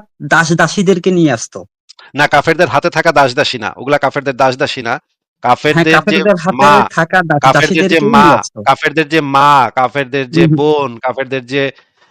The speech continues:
Speaker 2: আ, স্ত্রী, কাফেরদের যে কন্যা, সেই তাদেরকে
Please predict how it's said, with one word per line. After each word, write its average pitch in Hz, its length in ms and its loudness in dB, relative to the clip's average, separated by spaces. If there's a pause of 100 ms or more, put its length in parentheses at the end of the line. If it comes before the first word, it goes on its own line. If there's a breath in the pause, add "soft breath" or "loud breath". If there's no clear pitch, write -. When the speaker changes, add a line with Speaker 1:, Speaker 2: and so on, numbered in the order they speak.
Speaker 2:
আ, 127 280 2
স্ত্রী, 160 580 -2 (320)
কাফেরদের 135 480 -2
যে 143 300 0 (280)
কন্যা, 165 500 0 (320)
সেই 175 460 0 (460)
তাদেরকে 196 720 2